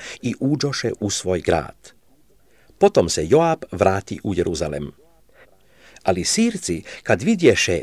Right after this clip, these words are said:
gdje ih nadbiše Izraelci, poslaše poslanike, te dovedoše Sirce ispreko rijeke,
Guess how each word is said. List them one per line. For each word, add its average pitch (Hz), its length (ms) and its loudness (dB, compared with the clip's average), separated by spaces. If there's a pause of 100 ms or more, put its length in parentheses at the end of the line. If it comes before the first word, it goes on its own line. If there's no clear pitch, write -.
gdje 110 220 0
ih - 140 -4
nadbiše 208 440 2
Izraelci, 76 680 -6 (320)
poslaše - 420 2
poslanike, 175 760 2 (220)
te 107 100 0
dovedoše 98 480 2
Sirce 156 540 -2
ispreko - 400 -4
rijeke, 120 500 2